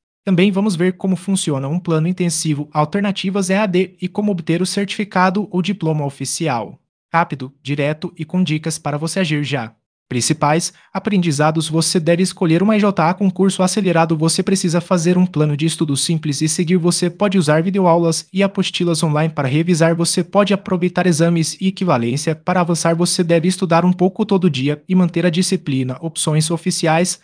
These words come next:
para concluir ensino médio E J A rápido. Você quer terminar o ensino médio sem enrolação?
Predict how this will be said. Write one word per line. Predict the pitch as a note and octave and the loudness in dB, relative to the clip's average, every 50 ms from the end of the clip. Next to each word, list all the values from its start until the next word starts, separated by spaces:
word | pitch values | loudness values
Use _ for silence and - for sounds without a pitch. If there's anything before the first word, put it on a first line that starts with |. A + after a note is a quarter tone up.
| _ _ _ | _ _ _
para | - F3 F#3 | -4 -2 -2
concluir | F#3 - G#3 G#3 G3+ - F#3 D#3+ D#3+ E3 D#3+ | -2 -4 -4 -4 -2 0 0 0 2 0 0
ensino | E3 D#3+ D#3 - - C3+ C3+ | 0 0 -2 -2 -2 -2 -2
médio | C3 C3+ C#3+ D3 E3 F3+ | -2 -2 0 0 0 2
E | F#3+ | 2
J | G3 G#3 G3 G3+ | 2 2 2 0
A | D3+ B2+ | 0 -2
rápido. | A#2 A2+ C3+ C#3+ D3+ D#3 E3 E3+ E3 | -2 0 -2 -2 -2 -2 -4 -4 -2
Você | D#3 E3 - - | 0 0 -2 -2
quer | D3+ - D#3 D#3+ | -2 -2 -2 -2
terminar | D#3+ D#3+ - F#3 G3 F#3+ F3 F3+ F#3+ G#3 | -2 0 0 2 2 2 2 2 2 2
o | |
ensino | G#3+ G3 - - - C#3+ C3 C3 | 0 0 0 -2 -2 -2 -2 -2
médio | C3 C3 C3 B2+ C#3 | -2 -2 -2 -2 -2
sem | C3+ - - F#3 F#3+ | -2 -2 0 0 0
enrolação? | G3+ F#3+ - F3+ F3+ E3+ D3+ D#3 - - C#3 C#3 E3 F3+ - | 0 0 0 -2 0 0 -2 -2 -2 -2 -2 -2 -2 -4 -8